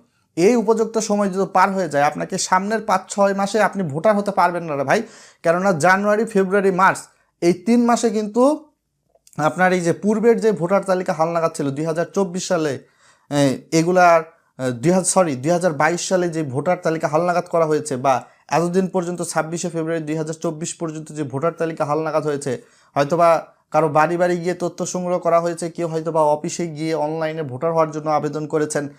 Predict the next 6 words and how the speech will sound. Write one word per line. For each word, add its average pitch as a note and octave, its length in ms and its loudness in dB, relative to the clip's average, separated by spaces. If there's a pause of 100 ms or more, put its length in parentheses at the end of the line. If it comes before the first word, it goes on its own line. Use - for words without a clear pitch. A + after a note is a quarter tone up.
(260)
তো E3 60 -2 (140)
এই A3 340 4
তথ্যগুলা G#3+ 560 2
কিন্তু G#3+ 580 0 (260)
সাধারণত G3 600 2
আমরা F#3+ 800 4